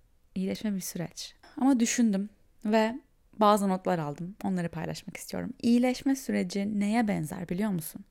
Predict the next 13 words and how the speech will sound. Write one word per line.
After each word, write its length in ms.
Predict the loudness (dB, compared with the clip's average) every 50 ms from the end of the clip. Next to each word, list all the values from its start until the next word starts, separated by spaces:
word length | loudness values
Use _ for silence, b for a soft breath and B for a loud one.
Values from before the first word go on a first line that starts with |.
| b b b b b 0
Aynaya 440 | 2 2 2 2 2 2 2 2 2
baktığında 480 | 2 0 0 -4 -4 -2 -2 0 -2
her 360 | -4 -6 -8 -6 -4 -2 -2
şeyini 380 | -2 -2 0 2 4 4 4 2
severek 460 | 2 0 0 2 2 2 0 -2 2
görmek 440 | 4 4 4 4 2 0 -2 0 0
demeyeceğim. 460 | 2 2 2 0 -2 -4 -6 -6 -6 -8 _ _ _ _ _ 6
O 100 | 8 8
ne 120 | 8 8
zaman 200 | 6 4 2 2
oluyor 300 | 0 2 2 2 2 2
bilmiyorum. 480 | 0 -2 -2 -2 -2 -4 -6 -10 -12 -16 _ _ _ _ _ -20 _ -12 0 4
Ama 300 | 6 6 6 6 2